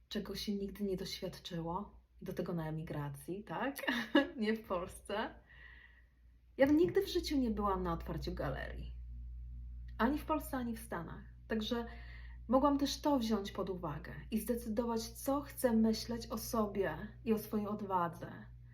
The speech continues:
co chcę myśleć o tych ludziach, których spotkam.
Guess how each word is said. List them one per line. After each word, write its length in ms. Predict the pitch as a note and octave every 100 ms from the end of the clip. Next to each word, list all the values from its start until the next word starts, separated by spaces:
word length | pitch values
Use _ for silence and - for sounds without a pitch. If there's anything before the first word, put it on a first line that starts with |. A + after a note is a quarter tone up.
| - -
co 120 | - A#3
chcę 160 | -
myśleć 400 | A#3 A#3 - A3+
o 80 | A#3
tych 260 | A3+ A3 A#3
ludziach, 580 | A#3 G#3 G#3 D3 -
których 320 | - - G3+ F#3+
spotkam. 800 | - E3+ - - - - -